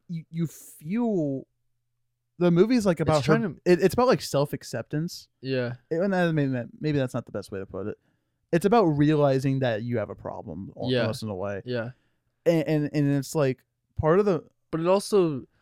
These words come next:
Speaker 2: <clears throat> part of it, sorry, I didn't mean to cut you off.
Speaker 1: No, you're good.
Speaker 2: Part of it, like, it almost makes you feel, like, sympathy
Speaker 1: Oh, yeah. It, it's like
Speaker 2: for her character.
Speaker 1: it's like you don't condone her actions, but you understand what's happening.
Speaker 2: Yeah,
Speaker 1: Does that
Speaker 2: and
Speaker 1: make
Speaker 2: that's
Speaker 1: sense?
Speaker 2: what I really
Speaker 1: And
Speaker 2: like
Speaker 1: it's
Speaker 2: about the movie, 'cause it's,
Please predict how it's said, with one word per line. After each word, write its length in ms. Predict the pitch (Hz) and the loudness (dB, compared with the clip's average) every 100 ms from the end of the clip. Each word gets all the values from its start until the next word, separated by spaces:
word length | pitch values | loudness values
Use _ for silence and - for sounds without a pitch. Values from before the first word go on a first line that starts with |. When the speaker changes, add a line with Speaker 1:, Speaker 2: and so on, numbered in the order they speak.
| _ | _
Speaker 2:
<clears throat> 240 | _ - | _ 4
part 640 | 254 277 240 151 175 180 | 8 10 8 6 2 2
of 60 | 165 | 2
it, 40 | 117 | 0
sorry, 160 | 123 | -2
I 20 | 123 | -2
didn't 100 | 117 | -6
mean 100 | 120 | -12
to 40 | |
cut 140 | 131 | -12
you 60 | - | -6
off. 60 | 170 | 0
Speaker 1:
No, 120 | 180 | 2
you're 140 | 131 | 2
good. 200 | 160 101 113 | -2 -4 2
Speaker 2:
Part 140 | 214 | 4
of 80 | 202 | 4
it, 100 | 135 | 4
like, 320 | 139 127 - _ _ _ _ _ | 2 0 -6 _ _ _ _ _
it 100 | 127 | -6
almost 360 | - 175 196 151 | -4 -4 -6 -8
makes 200 | 139 - | -10 -8
you 60 | |
feel, 200 | 131 143 | -8 -6
like, 180 | 117 85 | -6 -8
sympathy 680 | - - 160 151 - 95 131 _ _ _ _ _ _ - | -14 -12 -10 -10 -10 -12 -12 _ _ _ _ _ _ 0
Speaker 1:
Oh, 160 | 269 | 2
yeah. 240 | 247 277 151 | 4 4 4
It, 440 | 92 139 165 175 - | 0 -4 -2 0 2
it's 220 | 175 - | 0 2
like 180 | 185 147 | 0 0
Speaker 2:
for 80 | 147 | 0
her 160 | 139 | -2
character. 600 | 120 135 127 120 - 110 151 | -2 -2 -2 -4 -8 -6 -4
Speaker 1:
it's 160 | 175 | 0
like 220 | 185 170 | 0 0
you 100 | 151 | 0
don't 180 | 190 185 | 0 0
condone 540 | - 147 131 135 139 139 | -2 -4 -2 -2 -2 -2
her 180 | 127 | -4
actions, 640 | 107 117 139 - 113 110 - | -6 -6 -8 -8 -8 -10 -6
but 180 | 131 | -6
you 160 | 135 135 | -4 -6
understand 760 | 131 135 123 - - 123 123 110 | -4 -4 -6 -10 -12 -8 -6 -8
what's 180 | 113 - | -10 -12
happening. 500 | 123 117 - - - | -12 -10 -10 -12 -8
Speaker 2:
Yeah, 180 | 151 135 | -6 -4
Speaker 1:
Does 80 | |
that 40 | 135 | -4
Speaker 2:
and 60 | 131 | -2
Speaker 1:
make 80 | 143 | 0
Speaker 2:
that's 180 | 175 | -2
Speaker 1:
sense? 80 | 135 | -2
Speaker 2:
what 80 | 180 | 0
I 120 | 156 | 2
really 200 | 135 135 | 2 2
Speaker 1:
And 80 | 147 | 2
Speaker 2:
like 80 | 139 | 0
Speaker 1:
it's 80 | 135 | 0
Speaker 2:
about 220 | 135 131 | -2 -4
the 40 | |
movie, 320 | 120 127 117 | -6 -6 -6
'cause 220 | 113 135 131 | -8 -8 -8
it's, 160 | - | -10